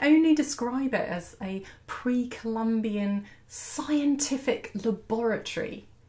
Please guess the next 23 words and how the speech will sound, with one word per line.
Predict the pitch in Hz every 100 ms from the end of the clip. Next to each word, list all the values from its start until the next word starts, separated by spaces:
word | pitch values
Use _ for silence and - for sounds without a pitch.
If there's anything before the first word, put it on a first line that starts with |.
| - -
where | 254
the | 269
Inca | 269 285 302 269 233
deliberately | 294 269 277 285 320 269 233 190 170
created | 170 - 254 247 277 285 285 208 226 - -
hundreds | - 294 294 262 247 226
of | 220
new | 214 208
varieties | 196 196 220 214 208 170 - - - - - - -
which | 262 -
helped | 370 -
make | 254 311 302
the | 294
potato | 294 226 208 - 190 185
a | 220
dependable, | 247 - - 247 240 233 226 233 226
highly | - 208 220 226 226
nutritious | 226 - 202 196 202
staple | - 214 233 - 175 165
for | -
the | 208
indigenous | 196 190 - 165 -
people. | 269 269 233 -